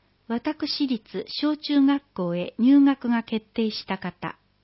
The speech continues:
印鑑と入学する学校の承諾書を持参してください。二、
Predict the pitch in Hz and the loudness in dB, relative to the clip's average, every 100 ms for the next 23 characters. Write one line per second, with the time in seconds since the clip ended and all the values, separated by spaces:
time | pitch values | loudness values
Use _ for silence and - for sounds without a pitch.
0 | _ _ 285 311 311 311 226 - 175 202 | _ _ 6 6 4 -2 -2 -4 -4 2
1 | 269 285 285 - - 247 240 233 _ 294 | 2 2 -2 -4 -4 -4 -4 -6 _ 2
2 | 277 269 - 269 262 - - 226 202 180 | 4 2 0 -2 -4 -6 -6 -4 -4 -6
3 | 196 226 220 - 202 185 180 - 170 - | -4 -2 -2 -6 -10 -8 -10 -8 -12 -12
4 | _ _ _ _ _ _ _ _ _ _ | _ _ _ _ _ _ _ _ _ _
5 | _ _ _ _ 233 247 | _ _ _ _ 2 2